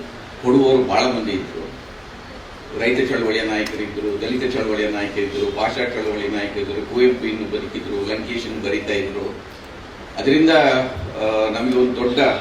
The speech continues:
ಬಳಗ ಇತ್ತು. ಆ ಕಾ-, ಆ ಕಾಲದಲ್ಲಿ ನಾವು ಕಣ್ಣು ಬಿಟ್ಟವರು.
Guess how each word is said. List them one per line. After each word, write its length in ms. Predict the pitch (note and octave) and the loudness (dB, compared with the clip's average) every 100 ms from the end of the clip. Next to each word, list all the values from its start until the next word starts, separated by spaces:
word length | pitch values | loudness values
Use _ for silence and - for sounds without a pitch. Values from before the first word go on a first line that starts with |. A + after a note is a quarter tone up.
| - - - - - G2+ | -4 -12 -14 -12 -8 0
ಬಳಗ 220 | A#2 C3+ | 4 6
ಇತ್ತು. 520 | D3+ C3 - - - - - - | 6 4 2 -4 -8 -10 -14 -8
ಆ 60 | - | -6
ಕಾ-, 760 | - - A#2 C3+ C#3+ C3+ - | -6 0 4 4 4 0 -2
ಆ 180 | - B2+ | 0 2
ಕಾಲದಲ್ಲಿ 420 | C3+ E3 D#3+ D#3+ | 4 4 4 4
ನಾವು 260 | C#3+ C3 A#2 | 4 2 0
ಕಣ್ಣು 200 | A#2+ B2+ | 2 2
ಬಿಟ್ಟವರು. 560 | A#2 A2+ G2+ G2 - | 0 -2 -2 -2 -6